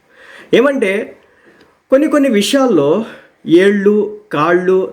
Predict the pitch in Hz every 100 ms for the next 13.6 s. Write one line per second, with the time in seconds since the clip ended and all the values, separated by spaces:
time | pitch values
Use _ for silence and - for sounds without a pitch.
0 | - 147 170 165 170 160 156 151 147 -
1 | 156 156 190 196 190 147 151 151 143 139
2 | 139 139 180 196 185 180 160 170 214 214
3 | 175 - 180 156 151 147 - - - -
4 | - 180 269 269 262 247 233 247 233 240
5 | 220 208 214 208 196 190 185 185 196 220
6 | 294 302 262 233 226 226 202 175 180 170
7 | 165 165 139 - _ _ - 160 160 160
8 | 143 147 135 135 131 117 120 - _ -
9 | 208 262 233 202 180 190 202 147 165 -
10 | - - _ 165 170 175 165 147 131 127
11 | 120 120 117 113 156 139 - - _ _
12 | _ _ _ _ _ - - 233 - 190
13 | - 285 294 143 120 196